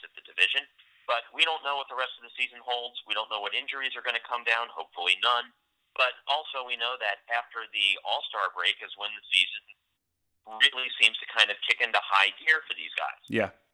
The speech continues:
Speaker 1: Will it be again? Hopefully so. But right now they're playing well, and you just gotta enjoy them for what they can do.
Speaker 2: And hope for the best.
Speaker 1: Absolutely. And right now, I mean, it's looking good. They're a fun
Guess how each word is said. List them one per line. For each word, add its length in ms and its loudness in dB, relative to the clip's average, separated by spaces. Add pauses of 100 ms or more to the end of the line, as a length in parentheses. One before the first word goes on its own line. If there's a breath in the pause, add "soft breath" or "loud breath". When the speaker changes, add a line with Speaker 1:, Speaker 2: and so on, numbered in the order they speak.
Speaker 1:
Will 160 4
it 140 -8
be 80 2 (160)
again? 320 8 (240)
Hopefully 400 -2 (160)
so. 240 2 (100)
But 220 -2
right 240 0
now 160 0
they're 160 -10
playing 380 -2
well, 260 0
and 140 -14
you 100 -10
just 160 -16
gotta 240 -2
enjoy 320 -2
them 100 -8
for 140 -8
what 180 -8
they 140 -2
can 180 -20
do. 120 -20 (420)
Speaker 2:
And 240 -2
hope 160 4
for 80 6
the 80 6
best. 460 6 (1080)
Speaker 1:
Absolutely. 720 0
And 160 -6
right 160 2
now, 240 4
I 80 -2
mean, 160 -2
it's 80 -12
looking 320 -8
good. 240 -2
They're 240 0
a 160 -18
fun 160 0